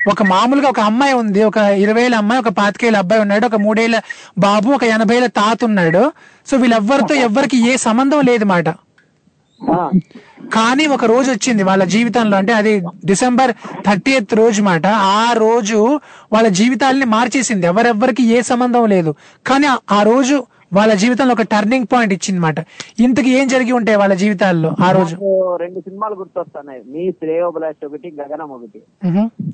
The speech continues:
Speaker 1: ఓకే.
Speaker 2: ఆ రెండు స్టోరీలు బేసిక్ తో ఏమైనా చేయొచ్చు అనుకుంటా.
Speaker 1: అచ్చా, అచ్చా.
Speaker 2: అందరికి కూడా తెలిసింటుంది మీ శ్రేయోభిలాషి,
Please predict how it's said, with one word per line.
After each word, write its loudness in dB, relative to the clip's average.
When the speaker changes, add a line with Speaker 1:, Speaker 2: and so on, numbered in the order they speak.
Speaker 1:
ఓకే. -2
Speaker 2:
ఆ -4
రెండు -10
స్టోరీలు -6
బేసిక్ -8
తో -2
ఏమైనా -4
చేయొచ్చు -4
అనుకుంటా. -10
Speaker 1:
అచ్చా, 0
అచ్చా. -4
Speaker 2:
అందరికి -10
కూడా -4
తెలిసింటుంది -6
మీ -6
శ్రేయోభిలాషి, -6